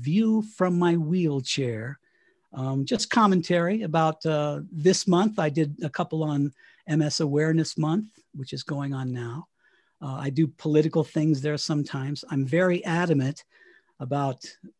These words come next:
the nineteen eighty-seven Reagan decision to make lies legal without debate, which brought on all the calamity you see in America now,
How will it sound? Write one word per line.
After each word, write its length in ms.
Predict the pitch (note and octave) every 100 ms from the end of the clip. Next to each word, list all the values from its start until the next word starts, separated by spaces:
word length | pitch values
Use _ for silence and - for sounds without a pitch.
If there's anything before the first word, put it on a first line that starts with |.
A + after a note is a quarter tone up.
| _ -
the 160 | C3+ C3
nineteen 380 | D3 D#3 - D#3+
eighty-seven 540 | D#3+ D#3+ - E3 D3+ C#3+
Reagan 340 | D#3+ D3+ C#3+
decision 600 | C3+ B2+ C#3+ C3 C3+ C3+
to 180 | C3+ B2+
make 240 | C#3+ C#3+ -
lies 520 | C3 D3 D#3 D#3 B2+
legal 360 | C#3 D#3 D#3+ C#3+
without 420 | C#3+ C3+ D3+ D3+
debate, 580 | C3+ B2 E3 C#3 C3+ - _ _ _ _ -
which 280 | B2+ - -
brought 340 | B2+ B2+ D3
on 260 | D3+ D3 D#3
all 500 | - D3+ D#3+ E3 E3+
the 140 | E3 F3 -
calamity 440 | E3+ F3+ E3 C3+
you 140 | C#3
see 220 | D3+ E3+ D#3+
in 80 |
America 420 | D#3 D#3 D#3+ D#3+ D3+
now, 420 | E3 E3+ C3+